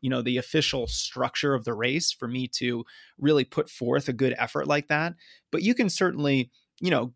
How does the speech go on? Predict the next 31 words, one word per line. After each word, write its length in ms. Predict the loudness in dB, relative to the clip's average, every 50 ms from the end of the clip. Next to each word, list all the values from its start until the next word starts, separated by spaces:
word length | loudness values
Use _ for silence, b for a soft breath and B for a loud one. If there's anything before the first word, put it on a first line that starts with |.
| _ 4
go 140 | 6 6 6
run 240 | 6 4 2 2
a 40 | 0
good 220 | 2 2 2 2 2
long 300 | 2 2 2 2 0 -2
run, 240 | -2 -4 -6 -10 -14 -8
you 160 | -4 -2 0
know, 100 | 0 0
go 160 | 0 2 0
do 180 | 2 2 4 2
a 60 | 4
workout 540 | 4 4 4 4 4 2 0 0 0 0 0
within 320 | -2 -2 -2 0 0 0
a 60 | 0 0
long 320 | -2 -2 -2 -2 -4 -4
run 260 | -4 -4 -4 -4 -6 -6
to 100 | -4 0
give 160 | 0 0 0
yourself 680 | 0 -2 0 0 0 2 2 2 2 0 -2 -4 -4
at 120 | -4 -2 -2
least, 400 | 0 0 0 0 -2 -4 -6 -6 -4
uh, 280 | -2 0 0 -2 -4 b b b b -6
some 240 | -4 -2 0 0
semblance 800 | 0 0 0 0 0 0 0 0 -2 -4 -6 -6 -6 -4 -6 -4 -4 -4
of 140 | -4 -2
what 120 | -2 -2 -2
a 60 | 0
marathon 500 | -2 -2 -2 -2 -2 -4 -6 -6 -4 -4
might 220 | -4 -4 -4 -4
look 200 | -6 -6 -6 -6
like. 360 | -8 -10 -10 -10 -12 -16 -20